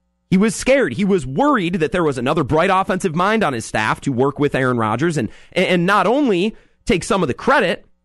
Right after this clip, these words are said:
and help make the team better, but, but take the spotlight a little bit off of Mike McCarthy, who considered himself a quarterback guru,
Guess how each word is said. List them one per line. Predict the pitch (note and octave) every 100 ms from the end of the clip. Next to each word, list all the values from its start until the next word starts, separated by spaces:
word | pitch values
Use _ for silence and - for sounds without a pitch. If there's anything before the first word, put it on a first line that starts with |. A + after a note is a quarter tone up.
| _ _ _ _ _ -
and | D3
help | C3+ F3
make | F3 D#3
the |
team | D3 F3 B2
better, | G#3 B3+ G2+ - _ _
but, | E3 B3
but | G3+ A#3+ -
take | - A#3
the | G3
spotlight | A3 A#3 G3 F3+
a |
little | F3 A3+
bit | F3+ E3+
off | - D#3 F3+
of | D#3+
Mike | D#3 D3
McCarthy, | D3 F#3 D#3
who | C3
considered | D3 B2 C#3+ A#2+
himself | A2 B2
a | - G2
quarterback | - C#3 B2 A#2+ A2
guru, | A2+ C3+ C3+ C#3+